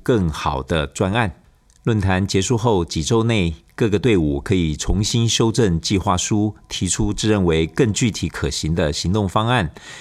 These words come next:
并且制作三分钟关于计划行动方案的短片，再次回传主办单位，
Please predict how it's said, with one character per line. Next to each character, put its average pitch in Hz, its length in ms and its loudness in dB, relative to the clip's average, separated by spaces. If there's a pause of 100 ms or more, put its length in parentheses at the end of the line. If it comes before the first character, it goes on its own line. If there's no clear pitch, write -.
(120)
并 104 160 0
且 78 240 0
制 92 220 -4
作 82 300 0
三 110 280 -2
分 107 200 0
钟 104 280 0
关 101 220 0
于 85 180 2
计 98 200 0
划 85 240 2
行 87 260 -2
动 92 220 0
方 101 200 -2
案 95 160 0
的 76 120 -2
短 73 300 -6
片， 90 360 0 (340)
再 113 220 0
次 92 240 0
回 87 240 0
传 82 320 2
主 - 180 -6
办 85 160 0
单 87 220 0
位， 90 320 2